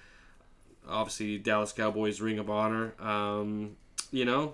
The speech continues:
uh, just besides him and Jerry Rice, one of the most prolific scorers and as far as yards in the league, they, only two players besides kickers to av-, average over a thousand yards in a season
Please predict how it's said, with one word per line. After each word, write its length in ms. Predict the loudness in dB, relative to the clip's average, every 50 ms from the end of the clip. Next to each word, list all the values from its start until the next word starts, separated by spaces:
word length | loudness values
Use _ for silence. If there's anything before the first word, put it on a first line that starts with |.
| -6 -4
uh, 140 | -4 -4 -4
just 380 | -6 -6 -8 -8 -8 -8 -8
besides 500 | -10 -10 -6 -2 0 2 2 0 0 -2
him 220 | -2 -2 0 0 0
and 100 | -2 -2
Jerry 340 | -2 0 2 2 2 2
Rice, 460 | 2 2 2 2 2 2 2 0 -2 -2
one 80 | -2
of 60 | -2
the 60 | -2 -2
most 260 | -2 -2 -2 -4 -6
prolific 520 | -8 -8 -6 -4 -4 -4 -4 -4 -6 -4
scorers 680 | -4 -4 -2 0 0 2 2 2 2 0 0 -4 -8 -12 -14 -20 -20 -20 -20 -20 -14 -8
and 260 | -4 -2 -2 0 -2
as 120 | -2 -4 -4
far 240 | -4 -2 -2 0 0
as 140 | -2 0 0
yards 440 | 2 4 4 4 4 2 0 -2 -4
in 80 | -4
the 80 | -2 -2
league, 420 | -2 0 0 2 2 2 0 0
they, 160 | 0 0 -2 -4 -6 -10 -8 -4
only 200 | -2 0 0 0
two 260 | -2 -2 -4 -4 -4
players 460 | -4 -4 -2 2 2 4 2 2 -2
besides 560 | -4 -6 -6 -6 -4 -2 -2 -2 -2 -4 -8
kickers 640 | -12 -10 -10 -10 -8 -8 -6 -8 -8 -8 -10 -12 -14 -14 -18 -20 -20 -20 -20 -20 -20 -12
to 220 | -6 -4 -4 -2 2
av-, 380 | 4 4 4 4 4 0 -8 -14 -6
average 420 | -4 -2 -2 -2 -2 -4 -4 -4
over 220 | -6 -4 -4 -4
a 40 | -6
thousand 440 | -4 -2 -2 -2 -2 -4 -4 -6 -6
yards 500 | -6 -6 -6 -6 -6 -6 -8 -8 -12 -10
in 160 | -8 -6 -6 -6
a 120 | -6 -6
season 360 | -8 -8 -6 -6 -6 -6 -8